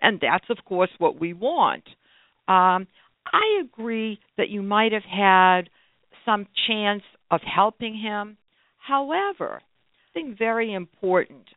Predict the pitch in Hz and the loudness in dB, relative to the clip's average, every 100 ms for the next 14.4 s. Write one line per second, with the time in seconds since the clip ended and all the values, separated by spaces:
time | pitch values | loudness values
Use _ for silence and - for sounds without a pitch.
0 | _ - 190 226 196 233 240 226 190 - | _ -4 -4 -4 -4 -4 -4 -4 -6 -6
1 | - 180 165 139 78 - _ _ _ _ | -2 4 4 4 2 -6 _ _ _ _
2 | - 208 - _ 233 226 214 214 - 190 | -8 -8 -8 _ -4 2 4 4 2 2
3 | 190 196 - 202 185 175 175 170 175 - | 2 0 -6 -12 -8 -6 -6 -6 -12 -8
4 | 175 160 156 147 151 131 131 - 64 76 | -6 -4 -6 -10 -12 -12 -10 -6 -6 -6
5 | 170 _ _ _ - 233 220 233 220 220 | -10 _ _ _ -2 -2 2 0 0 -2
6 | 208 185 175 196 233 247 233 - _ _ | 0 0 4 4 4 0 -6 -10 _ _
7 | _ 196 202 _ 196 185 180 180 - 208 | _ -12 -12 _ 2 2 -2 -8 -2 0
8 | 202 202 190 190 190 _ _ - 202 185 | 2 2 2 0 -2 _ _ 0 2 2
9 | 180 131 196 233 240 220 214 208 202 190 | -6 -4 -2 0 -2 -4 -2 0 0 -2
10 | - _ 196 - - 180 170 - 175 160 | -6 _ -8 -8 -4 -4 -4 -6 -8 -10
11 | 165 _ _ _ - 180 156 214 226 214 | -14 _ _ _ -2 -2 0 2 4 4
12 | 220 214 _ _ _ 208 180 180 185 - | 2 -6 _ _ _ 0 2 -2 -6 -2
13 | 220 - - 202 185 180 - 185 175 _ | -2 -2 -8 0 2 2 -2 -4 -6 _
14 | _ 208 196 190 | _ -10 -4 -4